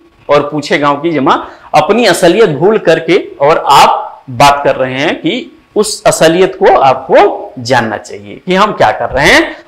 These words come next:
उसी के हिसाब से हमको अपनी बात करनी चाहिए। ठीक है, इससे क्या होगा?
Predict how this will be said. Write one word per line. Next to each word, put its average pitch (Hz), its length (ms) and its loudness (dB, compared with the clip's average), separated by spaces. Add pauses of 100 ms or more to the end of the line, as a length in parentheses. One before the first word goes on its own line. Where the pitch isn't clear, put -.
उसी 202 220 0
के 190 120 -2
हिसाब 151 380 2
से 226 160 -2
हमको 127 400 -4
अपनी 226 320 0
बात - 520 0
करनी 107 280 -6
चाहिए। 85 380 -20 (1600)
ठीक 151 180 -4
है, - 300 -2 (920)
इससे 269 320 -2
क्या 269 180 4
होगा? 151 720 4